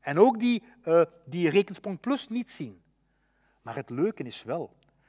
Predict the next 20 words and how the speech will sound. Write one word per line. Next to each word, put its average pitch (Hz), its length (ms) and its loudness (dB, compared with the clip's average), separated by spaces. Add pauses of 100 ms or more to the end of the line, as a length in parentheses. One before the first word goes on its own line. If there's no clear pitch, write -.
(180)
methodes 175 640 -8
die - 220 -14
ik - 260 -16
afsluit, - 680 -18 (600)
hè, 151 180 -14
denk 160 300 -10
aan, 160 320 -10
ik - 200 -16
lees 185 220 -12
mijn 165 160 -14
hub 156 140 -10
en 147 120 -20
aap. - 400 -16 (680)
Als 196 320 -10
je 190 80 -12
die 180 120 -12
zou 202 320 -8
afsluiten - 640 -16
al, 156 220 -14 (840)
jij, 120 560 -6